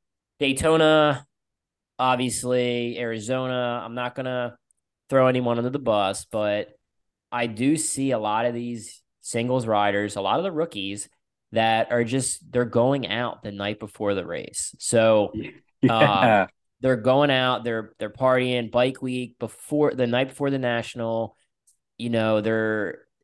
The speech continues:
Speaker 1: they're partying a lot during the week. They're soaking up this professional, "I'm a professional," you know, they're pr-, pr-, probably, they're probably wearing their hard cards to Razzles.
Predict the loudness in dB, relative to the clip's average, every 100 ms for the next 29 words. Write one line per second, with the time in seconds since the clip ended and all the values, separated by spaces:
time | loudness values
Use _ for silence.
0 | _ -6 -6 -2 2 4 4 0 2 2
1 | 2 2 2 2 0 0 0 -2 -4 -8
2 | -12 -4 -4 -2 0 0 0 -2 -2 -2
3 | -4 -4 -8 -16 -4 0 0 -2 -4 -2
4 | -2 -4 -4 -6 0 0 -2 -8 -6 -4
5 | -6 -8 _ _ _ _ _ -4 0 2
6 | 2 0 -2 -12 -14 -12 -10 -2 2 2
7 | -2 -12 -4 -2 2 2 4 2 0 0
8 | -4 0 -2 -2 -6 -6 -6 -12 -8 -6
9 | -4 -4 -6 -12 -16